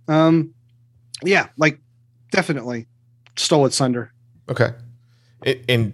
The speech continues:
Speaker 2: throw in the fact that, like Alex said, you've got some, uh, divisive opinions of Nick Cage. You think that was just the nail in the coffin then?
Speaker 1: Yeah, 'cause, again, if I'm going and I'm spending fifteen dollars for a ticket and I'm gonna be like,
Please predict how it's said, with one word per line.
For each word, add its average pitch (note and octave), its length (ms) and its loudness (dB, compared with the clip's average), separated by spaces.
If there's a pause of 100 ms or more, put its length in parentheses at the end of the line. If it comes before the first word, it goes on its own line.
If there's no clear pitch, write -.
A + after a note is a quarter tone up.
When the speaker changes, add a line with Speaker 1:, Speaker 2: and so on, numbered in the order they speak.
(120)
Speaker 2:
throw A#2+ 260 0
in G#2+ 300 0
the G2+ 100 -2
fact G2 300 -2
that, F#2 320 0
like F#2 220 0
Alex F#2 320 0
said, E2+ 440 -2
you've F2 180 -8
got F#2 280 -2
some, F2 380 -2
uh, E2+ 220 -4 (420)
divisive F2+ 560 0
opinions F2+ 440 -2
of E2 120 -2
Nick F2 200 -4
Cage. F2 400 -4
You E2 100 -6
think E2 240 -4
that E2+ 180 0
was E2+ 100 -4
just E2 180 -6
the F2+ 80 -6
nail D#2+ 240 -2
in E2+ 60 -4
the F2 80 -4
coffin F#2 300 2
then? F#2+ 240 -2 (1080)
Speaker 1:
Yeah, D3 280 0
'cause, - 400 -4 (800)
again, E3+ 360 0
if D#3+ 120 -6
I'm F#3 160 2
going F3+ 340 2
and D#3+ 120 4
I'm D3+ 180 2
spending D3+ 500 -2
fifteen D#3+ 540 -2
dollars C#3+ 380 2
for C#3+ 220 -4
a C#3 80 -6
ticket E3+ 380 -2
and D#3+ 100 -6
I'm C#3+ 60 -2
gonna C#3 100 -2
be C3+ 60 -2
like, B2 160 -4